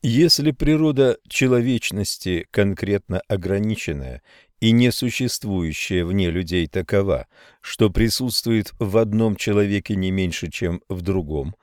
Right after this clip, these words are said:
и в каждом присутствует в такой полноте, как если бы ни в ком другом её уже не было, то намного выше сама человечность, не ограниченная пределами вида, прообраз и идея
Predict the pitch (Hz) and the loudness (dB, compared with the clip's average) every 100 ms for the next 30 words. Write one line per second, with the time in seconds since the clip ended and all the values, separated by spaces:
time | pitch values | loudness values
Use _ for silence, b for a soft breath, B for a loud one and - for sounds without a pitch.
0 | b b b - 113 - 151 151 101 90 | b b b 2 4 4 4 4 4 0
1 | 82 95 98 - 87 - 87 82 - 95 | -2 -4 -4 -4 -2 -2 -2 -4 -2 -4
2 | - 98 85 - 90 92 90 95 85 104 | 0 0 2 0 0 0 -2 -2 -2 -2
3 | - b b b - 101 123 - 117 110 | -4 b b b -6 0 2 2 0 0
4 | 120 127 - - 135 117 113 110 117 101 | 0 0 -2 0 0 0 -2 0 0 0
5 | 98 92 98 92 85 92 92 - 147 175 | -2 0 2 0 0 -2 -2 -2 -2 -2
6 | 90 62 58 b b b b _ - 127 | -2 -6 -8 b b b b _ 4 6
7 | 131 135 151 170 151 143 147 139 127 139 | 6 4 2 2 2 0 0 -2 -2 0
8 | 139 156 - 90 82 82 82 - 92 - | 0 -2 -2 -2 0 -2 -4 -6 -6 -8
9 | - 117 104 95 87 95 101 98 - 95 | -6 0 4 4 2 0 0 -2 -2 -2
10 | 92 90 b b _ - 117 101 98 98 | 0 -2 b b _ 2 2 2 2 2
11 | 101 98 - - 95 104 104 107 110 _ | 2 0 -2 -4 -4 -6 -2 -2 -2 _
12 | _ _ _ - 120 101 92 90 85 110 | _ _ _ 2 6 8 6 2 2 0
13 | - - 123 127 110 127 135 | 0 -2 0 0 0 0 0